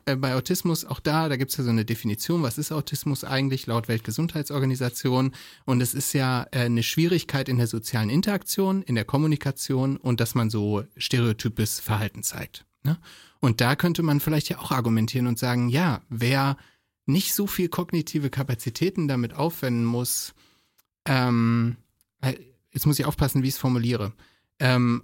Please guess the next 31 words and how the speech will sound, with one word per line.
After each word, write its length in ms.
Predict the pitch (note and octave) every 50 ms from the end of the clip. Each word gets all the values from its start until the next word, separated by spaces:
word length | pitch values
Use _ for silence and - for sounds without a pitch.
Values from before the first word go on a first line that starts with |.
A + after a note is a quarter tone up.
| _ _ -
also 180 | C3 A#2+ B2+
ich, 180 | A#2+ - - - _ _ _ _ _ _ _ _ _ _ _ _ _
ja, 80 | C3 C#3+
ich 100 | E3 D#3+
sag's 220 | - F#3 F#3 -
erstmal, 340 | B2+ A2 G#2+ - G#2 A2 A#2+
ja. 180 | A#2+ C#3 F#3 F3+
Also, 360 | - B2+ B2 C3+ C#3+ C#3 C3+
äh, 220 | C3+ C3 C3 C3 B2+
wer, 200 | B2+ B2+ B2+ B2 -
wer 320 | B2+ C3 C3 C3+ C3 B2+
quasi 560 | A#2+ - - D3+ C3+ C3+ C3 C3+ C3 C3+ C3+ - - - - _ _ _ _ _
mehr 400 | - B2+ B2 B2 C#3+ E3+ F#3+ G3
seiner 260 | F3+ - D3 D3 C#3 C3
kognitiven 500 | - - D#3 - D3 - - - D3+ C#3
Kapazitäten 720 | - C#3 - B2+ A#2+ - B2+ - - E3 E3+ - C#3+ A#2
dafür 240 | G#2+ G#2+ - A#2+
verwendet, 540 | A2 - - G#2 G2+ G2+ G#2 G#2 G#2 G#2 - _
das, 220 | B2+ B2 - - -
was 140 | B2 - -
einen 260 | C3 B2 A#2+ A#2 B2
wirklich 320 | D3+ E3+ E3 - C3+ -
interessiert, 560 | C#3+ C#3 - - A#2+ - - - C3+ A2+ -
zu 140 | - - B2
verfolgen, 800 | - - A#2 - - - - D3+ D3+ C#3+ A#2+ - E2+ F2+ G#2 - - _ _
in 160 | - B2 B2+ -
einer 320 | C3+ B2+ A#2+ A2+ A2 -
Tiefe 580 | - - G3+ A3 - - - B2+ - A2 A2 C#3+ - _
und 180 | _ D3+ C3 A#2
einer 220 | - C3 B2 A2+
Überzeugung, 960 | A2+ A2+ - A2+ G#2+ - - - E3 F#3+ F3 C3+ - - F#2+ G2 G2+ G2+ G#2